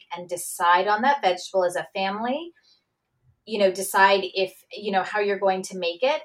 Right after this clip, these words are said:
And then you can add that onto your list of foods that you know how to make so that you're not scared of it. Um, and add that into your, into your schedule. I always say for the summertime, if you were to pick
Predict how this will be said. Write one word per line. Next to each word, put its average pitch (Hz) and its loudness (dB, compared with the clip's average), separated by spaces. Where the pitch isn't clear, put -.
And 208 -2
then 196 -2
you 196 -8
can 214 -12
add 185 -2
that 175 2
onto 175 -6
your 170 -4
list - -4
of 170 -8
foods 180 -8
that - -8
you 180 -8
know 185 2
how 190 -4
to 175 -6
make 160 -8
so - -10
that 180 -4
you're 175 -10
not 254 -4
scared - -4
of 151 -8
it. - -4
Um, 175 0
and 214 -4
add 190 4
that 175 6
into 185 -4
your, 165 -2
into 208 0
your 185 0
schedule. 175 -2
I 180 2
always 190 4
say 185 0
for 208 2
the 202 2
summertime, 202 0
if 190 -8
you 190 -4
were 196 0
to 202 -2
pick 196 -8